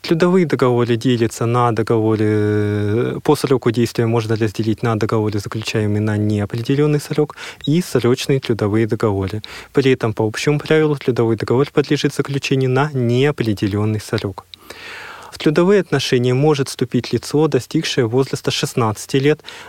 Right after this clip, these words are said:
А, однако из этого правила есть исключение. В ряде случаев ра-, э, трудовой договор может быть заключен с лицами, не достигшего шестнадцатилетнего возраста,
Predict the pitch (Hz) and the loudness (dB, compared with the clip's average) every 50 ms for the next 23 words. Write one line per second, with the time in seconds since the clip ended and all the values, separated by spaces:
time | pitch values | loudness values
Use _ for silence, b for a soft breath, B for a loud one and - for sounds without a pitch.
0 | B - 127 120 117 113 113 113 117 131 131 131 156 151 143 - - 139 123 - | B -2 0 0 2 2 0 0 0 0 0 2 2 2 2 2 0 0 2 2
1 | 127 - - 120 113 - - 131 117 110 113 107 110 110 117 120 117 - - 117 | 0 2 0 0 0 0 2 2 2 2 2 2 0 0 0 0 -2 -2 -4 -6
2 | - - - 107 107 - - 113 110 113 123 147 156 B B B B B - 127 | -6 -6 -8 -8 -8 -4 -2 0 2 2 2 0 0 B B B B B -2 2
3 | 127 139 135 123 127 - - 135 127 120 - - 127 113 - 131 123 113 127 123 | 2 4 2 2 0 -2 -2 -2 -2 0 0 0 -2 0 0 0 0 2 2 2
4 | 135 127 123 123 123 120 120 120 117 113 - 131 113 127 120 120 107 120 - 120 | 4 4 2 2 2 2 2 0 0 0 0 2 2 4 2 2 0 0 0 2
5 | 117 113 107 107 117 113 - - 113 110 110 - 120 - - - 113 - - 120 | 0 2 2 0 0 0 0 -2 -2 -4 -2 -2 -2 -4 -4 -6 -4 -2 -2 -2
6 | 107 - - - 113 - - 117 117 120 127 139 131 131 113 - - 110 - - | -2 -2 -2 -4 -4 -2 -2 -2 0 2 2 2 2 2 0 0 -4 -4 -4 0
7 | - 131 127 - - - - 147 143 - - - - 143 143 143 - - 143 139 | 0 0 0 0 -2 -2 0 -2 -2 -2 -2 -4 0 0 0 0 2 2 0 2
8 | 135 135 143 139 - 143 - - - 147 | 2 2 2 2 2 -2 -2 -2 -4 -6